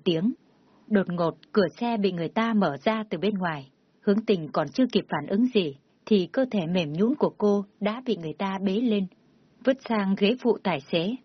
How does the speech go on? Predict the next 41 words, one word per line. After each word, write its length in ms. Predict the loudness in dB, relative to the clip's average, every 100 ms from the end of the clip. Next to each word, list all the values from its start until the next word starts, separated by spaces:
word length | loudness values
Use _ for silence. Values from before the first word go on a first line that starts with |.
| _ _ _ _ -4
Rồi 340 | 2 2 0
sau 200 | 0 0
đó, 340 | 0 -2 -6 -12 0
liền 220 | 0 0
thấy 220 | -6 -4
Lục 180 | -2 0
Ly 160 | 0 0
Giá 240 | -2 -4 0
cúi 180 | 2 4
người, 340 | 2 0 -4 _ 0
chui 140 | 2
vào 220 | 2 -2 -2
chỗ 140 | 0
ngồi, 340 | 0 0 -2 -8 _ _
chiếm 180 | 0 0
lấy 180 | -4 -2
vị 160 | -4 -2
trí 220 | -2 -2 0
điều 180 | 0
khiển 280 | 0 -4 -4
của 140 | -2 0
cô. 300 | 2 0 -2 _ _ _ _ -20 -2
Đôi 140 | 0 0
mắt 200 | -2 -2
đỏ 220 | -2 -2
hoe 220 | -4 -4 -4
của 160 | -6
Hướng 240 | -2 -2 0
Tình 220 | -2 -2 -2
trợn 220 | -2 -2 -4
tròn, 280 | -2 -2 -8 _ 2
nhìn 220 | 2 2
người 140 | 0
đàn 140 | 0 0
ông 220 | 0 2
đột 200 | 0 0
ngột 260 | -4 -4
xuất 160 | -6 0
hiện 240 | 2 2 2
bên 140 | -2
cạnh. 260 | 0 -4